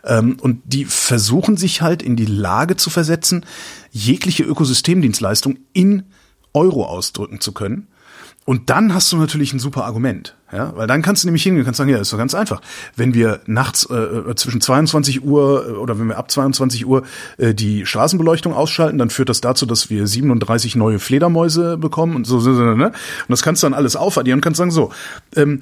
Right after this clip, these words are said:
ab zweiundzwanzig Uhr das Licht auszumachen, spart, äh, pro Jahr, keine Ahnung, zweitausend Euro Strom. Außerdem spart es, beziehungsweise außerdem erhöht es den Wert der Umwelt um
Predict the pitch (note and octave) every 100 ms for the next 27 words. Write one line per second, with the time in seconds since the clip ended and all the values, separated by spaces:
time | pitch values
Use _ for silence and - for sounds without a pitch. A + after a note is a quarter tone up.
0 | - - - - _ - C#3+ - F3 F3
1 | D#3+ C#3 A#2+ F3 - E3 F#3 E3 D#3 -
2 | C#3 E3+ - D3 C3+ B2 - D3 C3 A#2+
3 | C3+ D#3+ D#3+ - - - - A2 G#2+ G3
4 | G#3 - - C#3 B2+ A#2+ A#2 G2+ G2+ -
5 | D3+ A3+ C4 - - _ _ _ _ -
6 | D4+ - F3+ A2 D3+ C#4+ C#4 _ _ _
7 | _ _ _ _ _ _ - - B2+ A#2+
8 | B2 D#3+ A3 - - E3+ D#3 C#3 - F3
9 | E3+ D#3 D3 C3+ C3 C#3 C3+ - D3 A#2+
10 | G#2 D#3 A#3 - F#3 - A2+ A#2+ B2 A2+
11 | G2+ G2 A2+ E3+ A#3 - - _ _ _
12 | _ _ _ _ _ _ _ _ _ _
13 | _ C#3 B2 E3 G#3+ C#3+ A#2+ D#3+ - E3
14 | F3